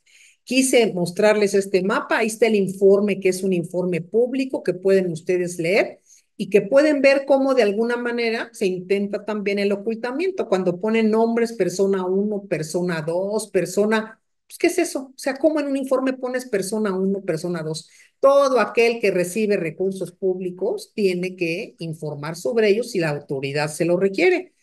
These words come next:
Pero, pues, aquí el tema es que lo que les importaba era, pues, quedar bien con las personas. Y seguramente ahí también hay ganancias millonarias, porque imagínense, si nada más en este contrato hablamos de casi cien millones de pesos,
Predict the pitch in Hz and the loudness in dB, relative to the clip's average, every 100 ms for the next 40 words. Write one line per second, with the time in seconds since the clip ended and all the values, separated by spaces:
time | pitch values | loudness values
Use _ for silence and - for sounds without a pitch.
0 | _ _ 247 240 262 240 285 285 294 294 | _ _ 4 6 4 4 2 4 4 2
1 | 285 247 208 208 196 196 185 185 196 196 | 2 4 4 6 6 4 -2 -2 -2 0
2 | 240 240 226 226 233 247 - _ _ 214 | 2 4 4 2 0 -4 -10 _ _ -14
3 | - 240 254 269 262 247 226 226 240 277 | -2 -2 -2 -4 -6 -6 -6 -6 -8 -6
4 | 269 269 269 - _ _ _ 294 269 294 | -6 -6 -10 -16 _ _ _ -2 2 4
5 | 247 208 190 190 190 190 175 175 175 180 | 4 4 4 6 4 4 0 2 2 0
6 | 185 208 208 208 202 214 226 320 381 233 | -2 -2 -2 -2 0 0 -2 -4 -4 -8
7 | - 190 202 196 196 240 208 180 190 208 | -6 -4 -2 -2 -2 -2 0 -2 0 0
8 | 233 269 262 240 233 233 208 220 226 202 | 0 0 -2 -2 -4 -2 -2 -4 -6 -6
9 | 175 170 180 208 202 135 - _ _ _ | -6 -6 -4 -4 -6 -16 -16 _ _ _
10 | _ - 160 190 202 202 170 156 180 185 | _ -4 4 4 4 2 0 -2 -2 -4
11 | 180 - 175 185 190 190 196 247 254 226 | -2 0 2 2 2 2 2 0 0 -2
12 | 294 392 - | -2 -6 -12